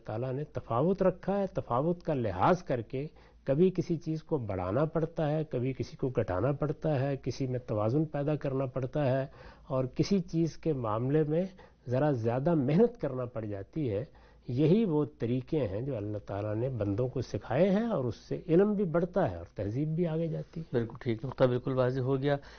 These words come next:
Speaker 2: قرآن مجید کی سورہ اعراف میں بھی یہی بات بیان ہوئی ہے۔ اللہ تعالیٰ کو ہر چیز میں اعتدال پسند ہے، حد سے متجاوز رویہ اللہ کو پسند نہیں ہے۔ ارشاد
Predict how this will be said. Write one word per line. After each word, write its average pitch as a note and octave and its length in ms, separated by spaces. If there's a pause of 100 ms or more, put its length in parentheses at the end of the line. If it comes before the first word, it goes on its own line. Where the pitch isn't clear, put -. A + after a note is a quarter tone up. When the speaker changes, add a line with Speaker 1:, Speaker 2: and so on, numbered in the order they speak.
(140)
Speaker 2:
قرآن C#3 220
مجید C#3+ 280
کی - 140
سورہ C3 200
اعراف A#2 460
میں B2 140
بھی C3+ 240 (100)
یہی A#2 180
بات A#2 200
بیان A#2 320
ہوئی A#2+ 280
ہے۔ C3 220 (140)
اللہ C3 200
تعالیٰ C#3+ 360
کو C#3+ 120
ہر D3 160
چیز C3+ 340
میں B2+ 280 (420)
اعتدال B2 440
پسند A2+ 420
ہے، A2+ 200
حد C3 160 (120)
سے B2+ 180
متجاوز B2+ 600
رویہ A#2+ 380 (400)
اللہ A#2 200
کو A2+ 140
پسند B2 320
نہیں C#3 180
ہے۔ C3+ 160 (540)
ارشاد D3+ 280